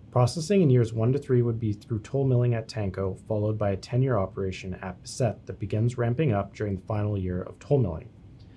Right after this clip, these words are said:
Importantly, we note that the Bessette mill has excess capacity left in our model due to mining constraints at Donner Lake, as well as ore sorting that reduces the volume of material. This means that there is room for improvement in the economics we model at Bessette.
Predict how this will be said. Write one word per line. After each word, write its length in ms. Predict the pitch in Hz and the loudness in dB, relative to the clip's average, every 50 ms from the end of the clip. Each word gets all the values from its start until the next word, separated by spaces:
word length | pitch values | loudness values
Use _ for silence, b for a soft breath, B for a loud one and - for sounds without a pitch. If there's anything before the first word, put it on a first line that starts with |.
| B B B B B | B B B B B
Importantly, 560 | - 127 104 - 151 175 196 131 117 110 101 101 | -4 -4 -2 4 4 4 4 4 2 0 0 0
we 120 | 101 113 | 0 2
note 220 | 123 123 127 127 | 4 4 4 2
that 140 | - 180 175 | 0 -4 -6
the 60 | - | -4
Bessette 420 | - 131 123 - - 131 135 135 143 | -4 -4 -4 -2 -2 -2 -2 -2 -2
mill 180 | 127 110 107 | -2 -2 -2
has 240 | 107 104 107 107 107 | -2 -4 -6 -6 -6
excess 420 | - 117 117 - - 156 151 151 - | -4 -6 -6 -2 0 0 0 0 -2
capacity 500 | - - - 117 107 107 - - 120 110 | -10 -6 -4 -2 -2 -2 -2 -2 -2 -2
left 280 | 101 101 92 - - | -2 -2 -4 -4 -2
in 60 | 120 | 0
our 80 | 120 117 | 0 2
model 380 | 107 98 92 90 92 92 92 90 | 2 2 0 0 -2 -2 -4 -6
due 200 | - - 107 101 | -4 -4 -4 -4
to 140 | - - | -2 -2
mining 320 | 104 101 104 110 117 127 127 | -2 0 0 2 2 2 2
constraints 560 | 127 135 131 123 - 117 110 110 110 - - | 0 -2 -6 -4 -4 -2 -2 -2 -2 -4 -8
at 160 | 107 107 95 | -8 -8 -4
Donner 260 | 98 95 95 104 123 | -4 -4 -2 0 0
Lake, 320 | 120 104 92 92 92 - B B B B B B B | 0 0 0 -2 -4 -6 B B B B B B B
as 160 | 107 104 98 | -6 -6 -4
well 180 | 107 110 110 110 | -2 0 0 2
as 100 | 117 117 - - | 0 0 -2 -2
ore 120 | 113 127 | -2 -2
sorting 340 | 127 127 - 127 120 113 113 | -2 0 2 2 4 4 2
that 100 | 113 - | 0 -2
reduces 420 | 107 107 101 104 95 - - 101 - | -4 -4 -4 -4 -4 -6 -8 -8 -6
the 80 | 113 | -6
volume 480 | 95 101 95 95 95 95 95 95 95 95 | -4 -2 0 0 0 0 -2 -2 -4 -6
of 220 | - 95 92 95 | -8 -10 -10 -10
material. 480 | 98 92 - - 110 101 87 - - - - - - - - B B B B B B B | -12 -14 -12 -10 -8 -8 -8 -10 -12 -20 -20 -20 -20 -20 -20 B B B B B B B
This 200 | 127 131 127 - | -2 0 2 4
means 220 | 160 170 196 190 | 4 4 6 4
that 120 | 190 165 151 | 4 2 2
there 140 | 135 127 | 4 4
is 120 | 120 107 107 | 4 4 2
room 220 | 110 117 123 120 | 0 0 0 0
for 80 | - 143 | 2 2
improvement 500 | 123 120 - 117 110 107 113 113 120 - | 0 2 0 -2 -2 -2 -2 -2 -2 -4
in 120 | 113 107 | -4 -2
the 100 | 107 110 | -2 -2
economics 560 | 110 107 107 - 120 101 95 95 95 92 - | -2 -2 -2 -2 -2 0 0 -2 -4 -6 -6
we 60 | - 101 | -6 -4
model 340 | 98 90 90 87 92 90 | -4 -4 -4 -6 -6 -6
at 100 | - - | -8 -10
Bessette. 360 | - - - - 135 107 - | -12 -14 -6 -2 -2 -2 -2